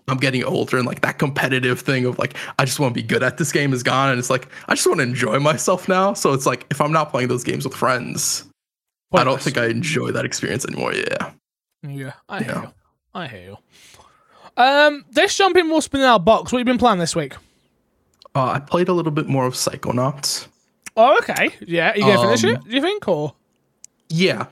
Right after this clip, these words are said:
Speaker 1: I think I'll definitely, just with the shape of, like, what's come out this year, and for me personally, it's been a little bit of a drier year. I do think I'll finish it.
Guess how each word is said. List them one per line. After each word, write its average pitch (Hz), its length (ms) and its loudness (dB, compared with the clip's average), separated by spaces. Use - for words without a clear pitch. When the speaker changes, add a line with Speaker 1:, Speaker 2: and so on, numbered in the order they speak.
Speaker 1:
I 139 80 2
think 170 220 -2
I'll 147 100 4
definitely, 127 500 -2
just 170 200 -2
with 233 100 0
the 233 100 2
shape 147 360 0
of, - 140 0
like, 113 260 -4
what's 120 300 -2
come 123 200 -4
out - 200 -6
this 123 200 -4
year, 123 180 0
and 123 200 -4
for - 100 -2
me 123 140 0
personally, 131 360 -4
it's 120 100 -4
been 120 100 -4
a 113 60 -4
little - 180 -4
bit - 120 -4
of - 80 -6
a 117 60 -2
drier - 340 -2
year. 123 400 -2
I - 80 0
do 131 220 -2
think 120 220 -4
I'll - 100 -2
finish - 420 -4
it. 143 220 -2